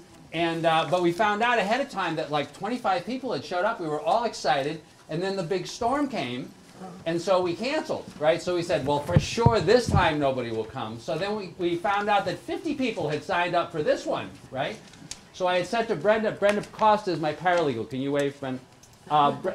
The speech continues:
Brenda, I got, we started coming out to the islands because Brenda grew up on Martha's Vineyard. I know that's the competition. Right? We won't talk about last year's football game. We won't go there,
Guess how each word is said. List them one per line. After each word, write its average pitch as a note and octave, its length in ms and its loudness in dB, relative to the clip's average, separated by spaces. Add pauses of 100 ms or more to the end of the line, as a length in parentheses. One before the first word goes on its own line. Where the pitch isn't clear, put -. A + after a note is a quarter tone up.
Brenda, A3+ 320 4
I G#3 60 2
got, G#3 180 -4
we G#3+ 140 -2
started G#3 340 0
coming G3+ 420 -4
out G3 380 2
to A3+ 140 -4
the F#3 140 -6
islands D3 800 0 (240)
because D3+ 260 -2
Brenda F#3 300 4
grew E3+ 180 4
up D#3+ 100 4
on D#3 160 0
Martha's D3 340 0
Vineyard. D3 360 -4
I D#3 140 -2
know F#3 140 4
that's F3 220 2
the F#3 80 -6
competition. F3 520 -2
Right? A3+ 1800 4
We F3+ 80 8
won't G#3 220 6
talk A3 260 8
about A3 300 8
last G#3+ 300 6
year's G#3+ 200 2
football A3+ 460 6
game. G#3 480 4
We F3+ 80 4
won't F3 240 4
go A3 240 12
there, G#3+ 540 8